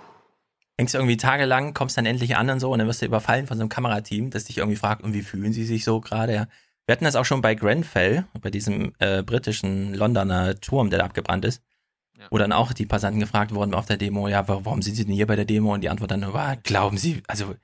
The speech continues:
Speaker 1: stellen Sie mir wirklich gerade die Frage, warum ich wütend bin, Herr Journalist?" Also das ist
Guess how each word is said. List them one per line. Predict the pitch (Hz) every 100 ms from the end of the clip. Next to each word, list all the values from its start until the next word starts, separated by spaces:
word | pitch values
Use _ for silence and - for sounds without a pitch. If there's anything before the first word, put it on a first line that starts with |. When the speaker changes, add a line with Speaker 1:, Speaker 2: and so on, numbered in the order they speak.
| _ _
Speaker 1:
stellen | 120 139
Sie | 127
mir | 117 110
wirklich | 131 120
gerade | - 117
die | 113
Frage, | 104 113 123 107
warum | 104 123 120
ich | 113 113
wütend | 139 165 160
bin, | 165 175 202 -
Herr | - 151
Journalist?" | 156 165 160 170 214 - _ _ _ _ _ _ - - _ _
Also | 104 90
das | 95 104
ist | 104 - -